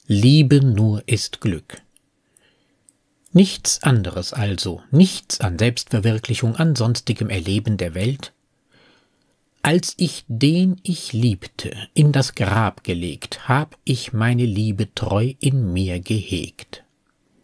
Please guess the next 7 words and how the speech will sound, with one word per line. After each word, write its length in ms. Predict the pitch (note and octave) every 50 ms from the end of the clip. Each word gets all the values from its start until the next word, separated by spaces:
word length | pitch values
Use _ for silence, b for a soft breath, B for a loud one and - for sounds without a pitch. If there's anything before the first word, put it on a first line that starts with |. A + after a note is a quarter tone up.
| _ _ _ _ _ _ _ _ _ _ _ _ -
Die 80 | B2 A2
Liebe 340 | A2+ C#3+ F3+ F#3 E3 F#3+
zum 180 | F#3+ - F3 D#3+
Verstorbenen 800 | - - - - - - - A#2+ A#2 A#2 G#2+ A#2+ A2+ A#2 G#2+ F#2
bleibt 400 | G2 F#2+ F#2+ G#2 - - - -
also 280 | - B2 B2 A#2+ D3 -
ungebrochen. 760 | - D3 A#2+ A2 F2+ F2 D#2+ F2+ E2+ E2+ - - - -